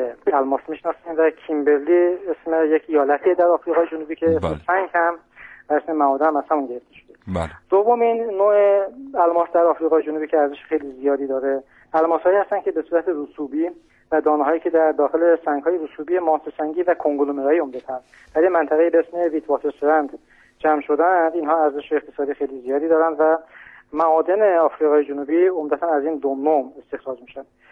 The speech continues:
Speaker 1: معادن نوع اول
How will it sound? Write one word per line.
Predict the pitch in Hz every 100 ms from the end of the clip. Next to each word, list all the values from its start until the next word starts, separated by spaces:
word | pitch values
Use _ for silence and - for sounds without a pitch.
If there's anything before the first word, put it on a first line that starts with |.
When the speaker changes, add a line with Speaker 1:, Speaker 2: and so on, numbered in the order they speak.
| - - - - -
Speaker 1:
معادن | 208 269 262 254 240 226 240 320 285 196
نوع | 190 196
اول | 214 185 170 175 175